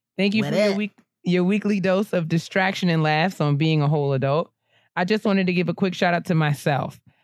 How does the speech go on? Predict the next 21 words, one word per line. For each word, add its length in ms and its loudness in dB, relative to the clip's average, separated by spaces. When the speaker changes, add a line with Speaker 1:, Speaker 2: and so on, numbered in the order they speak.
Speaker 1:
My 180 0
name 260 2
is 240 -2
Beulah 640 2
Elizabeth 760 0
Momani. 840 2
I 80 0
graduated 600 0
last 360 0
month 240 0
with 140 -2
a 60 2
master's 420 0
in 100 2
healthcare 400 0
administration 680 2
from 140 0
the 80 2
University 500 0
of 100 -2
Minnesota. 600 -2